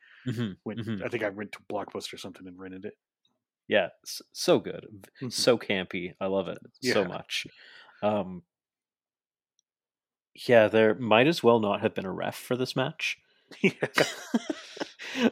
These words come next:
Speaker 1: Um, it was just, like, a fluid stream of tag team moves,
Speaker 2: Mm-hmm.
Speaker 1: just interchanging between the teams.
Speaker 2: Yeah.
Speaker 1: It's just, like, tag,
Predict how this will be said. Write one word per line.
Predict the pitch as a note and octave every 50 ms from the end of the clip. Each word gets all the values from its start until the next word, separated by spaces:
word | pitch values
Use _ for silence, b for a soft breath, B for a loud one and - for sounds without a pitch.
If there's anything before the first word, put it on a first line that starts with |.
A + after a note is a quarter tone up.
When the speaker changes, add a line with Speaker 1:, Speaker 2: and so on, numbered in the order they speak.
| -
Speaker 1:
Um, | B2 B2 A2+ A2+ A2+
it | B2+ C3 C#3
was | D3 C#3+ C3+
just, | C3+ D3 D#3+ - -
like, | F#3 F3 -
a | C#3+ C#3
fluid | C#3 - - - - - A#2+ A#2+ A#2+ A#2+ B2 C3 C3+ C#3 C3+ C#3 C#3
stream | - - - - - - - - G#2+ G#2 G#2 G#2+ G#2+ G#2+ G#2+
of | G#2+ G#2 G2
tag | - - A2 F#2+ G2 G2 G2+
team | - - A2 G#2+ G#2+ G#2+
moves, | G#2+ A2 A#2 B2 B2+ C3 - - - - _ -
Speaker 2:
Mm-hmm. | C3+ B2+ G#2+ A#2
Speaker 1:
just | A2 B2 A#2 - - -
interchanging | B2+ A#2 - C3 A#2 - - A2+ G2+ G2 G#2+ G#2 A#2+ B2 A#2+ B2
between | A#2 A2+ G#2+ - - A2+ G#2+
the | G#2+ G#2
teams. | - - G#2+ G#2 A2 A#2 B2 C3 C3 - - B B B B B B
Speaker 2:
Yeah. | - B2 G#2+ F#2 - - -
Speaker 1:
It's | - A#2+ A2 A2+
just, | B2+ C3 B2 - -
like, | A2+ G#2+ - - - _ b b b b b b b b _ _
tag, | - - C3 A#2 A2+ A2+